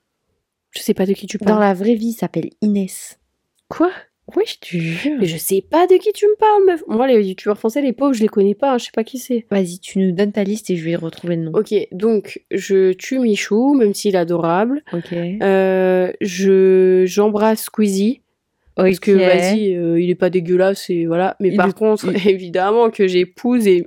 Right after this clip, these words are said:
Speaker 1: Amine m'a tué. <laughs> Le
Speaker 2: Genre.
Speaker 1: mec, je le connais pas, mais juste, il est trop marrant, frère.
Speaker 2: J'avoue qu'il
Speaker 1: Il
Speaker 2: est,
Speaker 1: me
Speaker 2: il,
Speaker 1: fait
Speaker 2: c'est vrai.
Speaker 1: mourir de rire. En plus, franchement, physiquement,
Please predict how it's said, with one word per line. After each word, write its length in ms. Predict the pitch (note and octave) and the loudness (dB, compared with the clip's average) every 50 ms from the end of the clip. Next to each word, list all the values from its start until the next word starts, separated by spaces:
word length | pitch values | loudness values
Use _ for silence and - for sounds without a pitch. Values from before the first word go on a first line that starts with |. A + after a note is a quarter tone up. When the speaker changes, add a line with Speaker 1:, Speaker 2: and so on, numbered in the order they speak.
| _ | _
Speaker 1:
Amine 360 | - F#3+ F#3+ G3 G3+ A3 A3+ | -4 -2 0 2 2 4 4
m'a 160 | A3+ G3 F#3 F#3 | 4 4 2 0
tué. 380 | - - B3 A3 F#3+ E3+ - - | -2 0 2 4 4 2 2 -4
<laughs> 880 | C#4 B3 - - C#4 D4 - - - - - - - - - D#4 C4 A#3 | -10 -12 -6 -4 -4 -4 -2 -4 -6 -6 -6 -10 -12 -10 -8 -6 -2 -2
Le 60 | G3 | 0
Speaker 2:
Genre. 140 | F3+ A3+ A3+ | 2 4 4
Speaker 1:
mec, 120 | F3 F3 E3+ | 4 4 2
je 60 | E3+ | 2
le 80 | A#3 A3+ | 0 0
connais 240 | G3+ A#3+ G#3+ G#3 G#3+ | 2 2 2 2 2
pas, 180 | G#3+ A#3 A#3 - | 2 0 -4 -2
mais 100 | - G3+ | -2 -6
juste, 240 | G3 G3 A3 A3 - - | -6 -6 -8 -10 -10 -6
il 160 | - G#3 F#3+ | -4 -2 0
est 120 | G3 F#3+ - | 0 -2 -4
trop 300 | - - - - - G#3+ | -8 -12 -6 0 0 0
marrant, 320 | G3 F#3 F3 F3+ E3+ E3 E3 | 0 0 -4 -6 -8 -8 -10
frère. 300 | - - - - - - - | -10 -12 -14 -14 -12 -6 -6
Speaker 2:
J'avoue 380 | G3+ E3+ F#3+ F3+ E3+ D#3 E3 | -4 0 0 -2 -2 -2 -6
qu'il 280 | F3+ - - - F#3 D#3 | -12 -12 -10 -8 -2 0
Speaker 1:
Il 120 | A3+ A3+ G#3 | 2 2 2
Speaker 2:
est, 20 | G#3+ | 2
Speaker 1:
me 200 | G#3 G3+ G3 G3 | 2 4 4 4
Speaker 2:
il, 60 | G3 | 4
Speaker 1:
fait 480 | - - F3+ F3 G3 F#3+ F3+ - - - - | 2 -2 -2 0 2 2 0 0 -4 -8 -6
Speaker 2:
c'est 200 | F#3+ F#3 F#3+ F#3 | -2 0 2 2
vrai. 20 | |
Speaker 1:
mourir 380 | F#3+ F#3 F#3 F3+ F3 E3+ E3+ - - | 2 0 0 -2 -4 -4 -6 -8 -8
de 80 | F3+ | -8
rire. 340 | F3 F3 E3+ E3 E3 D#3+ - - | -6 -4 -4 -4 -4 -6 -8 -4
En 180 | - F#3+ F#3 F#3 | -2 0 0 0
plus, 260 | F3+ - - A3 G#3+ | -2 -2 -4 -4 -4
franchement, 360 | - - G3 F3+ - - G3 | -2 -4 -6 -4 -4 -4 -4
physiquement, 600 | F#3+ - - F#3+ E3+ E3 - F#3+ F3 E3 E3+ - | -4 -4 -4 -6 -6 -4 -4 -4 -4 -4 -4 -8